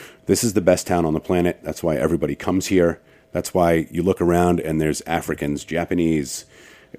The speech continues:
Speaker 2: Russians. I mean, this is the, this is the city. It's called the city.
Speaker 1: <laughs>
Speaker 2: There are thousands of cities, but this one is the city,
Speaker 1: Yeah.
Speaker 2: right? I mean, that's what it is. And, and, and y-, you know, the, the options available to us are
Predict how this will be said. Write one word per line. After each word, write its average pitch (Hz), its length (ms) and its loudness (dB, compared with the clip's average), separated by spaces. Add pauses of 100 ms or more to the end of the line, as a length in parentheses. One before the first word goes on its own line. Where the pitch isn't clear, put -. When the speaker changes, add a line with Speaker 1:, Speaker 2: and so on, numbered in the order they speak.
(520)
Speaker 2:
Russians. 82 640 2
I 82 80 -8
mean, 87 280 0 (200)
this 101 240 2
is 85 340 2
the, 92 200 2 (220)
this - 180 -6
is 92 80 -4
the 104 160 4
city. 101 400 0 (440)
It's 90 120 -4
called 120 380 4
the 101 100 4
city. 92 500 2 (120)
Speaker 1:
<laughs> - 180 -10 (360)
Speaker 2:
There 107 220 8
are 104 60 8
thousands 120 560 6
of 110 100 2
cities, 117 440 4
but 85 180 0
this 110 180 4
one 110 140 4
is 95 240 2
the 85 260 2
city, 104 440 2 (120)
Speaker 1:
Yeah. 113 120 4
Speaker 2:
right? 113 220 6
I 92 40 -4
mean, 92 140 2
that's 98 220 2
what 107 100 4
it 95 80 4
is. 95 300 2 (720)
And, 92 320 2
and, 90 320 0
and 90 320 0 (420)
y-, 101 220 -6
you 98 140 -2
know, 82 120 0
the, 76 200 -8
the 82 160 0
options 101 380 0
available 78 360 -2
to 73 160 -6
us 67 120 -10
are 64 200 -8